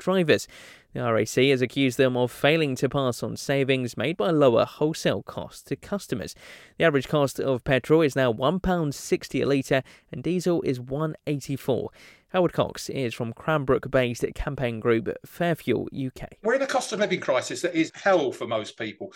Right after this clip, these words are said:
Speaker 2: small businesses. I'm backed by the Road Haulage Association. Their members, they, you know, have got trucks.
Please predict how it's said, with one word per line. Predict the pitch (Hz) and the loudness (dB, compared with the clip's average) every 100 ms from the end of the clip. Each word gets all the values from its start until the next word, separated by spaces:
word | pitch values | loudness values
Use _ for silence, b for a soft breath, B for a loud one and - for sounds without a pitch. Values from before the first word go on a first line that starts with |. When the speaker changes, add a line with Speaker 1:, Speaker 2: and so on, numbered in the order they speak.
| B | B
Speaker 2:
small | - 180 156 | -6 -2 -2
businesses. | 160 151 127 - 175 | -2 -4 -8 -8 -2
I'm | 139 202 | 2 2
backed | 202 185 - | 4 2 2
by | 151 | 0
the | 147 | 2
Road | 151 143 | 0 0
Haulage | - 160 147 110 | 0 0 0 -2
Association. | 98 98 90 - 92 87 - 113 _ B B | -6 -6 -6 -8 -8 -8 -10 -16 _ B B
Their | 151 202 | 0 2
members, | 208 160 120 151 - - | 4 0 -2 -8 -8 -4
they, | 160 | -4
you | 180 | -2
know, | 127 | -4
have | - | -4
got | 175 | -6
trucks. | - 185 - - - _ | 0 0 0 -8 -12 _